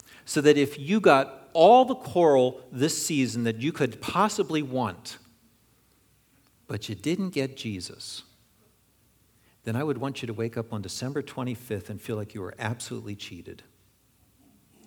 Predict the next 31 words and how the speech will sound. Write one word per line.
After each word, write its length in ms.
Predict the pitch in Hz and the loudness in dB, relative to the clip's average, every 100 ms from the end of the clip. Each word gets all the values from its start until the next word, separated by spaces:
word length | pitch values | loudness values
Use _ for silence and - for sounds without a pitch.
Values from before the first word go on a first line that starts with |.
| _ _ _ _ - | _ _ _ _ -14
Or 60 | 143 | -6
let 80 | 233 | -4
me 80 | |
say 200 | 233 170 | -4 -2
it 60 | 143 | -2
a 40 | |
little 180 | 123 135 | -2 -6
bit 200 | 131 120 | -6 -8
differently. 300 | 110 101 104 | -8 -8 -8
Let 100 | 110 | -8
me 60 | 143 | -8
say 180 | 139 143 | -2 -2
it 60 | 139 | -2
from 140 | 131 | -4
the 120 | 123 | -4
opposite 500 | 120 127 123 - 113 | -2 -4 -4 -8 -8
end, 200 | 113 110 | -6 -6
because 160 | 113 127 | -6 -6
I 40 | |
want 120 | 139 | -6
to 60 | 139 | -6
speak 260 | - 175 - | -8 -10 -6
to 100 | 139 | -4
another 240 | 135 135 | -2 -2
group 220 | 117 123 | -4 -6
of 80 | 110 | -10
people 280 | - 127 113 | -12 -10 -10
for 140 | - | -10
just 300 | 101 113 - | -8 -8 -8
a 60 | 107 | -8
moment, 380 | 101 101 113 | -8 -6 -6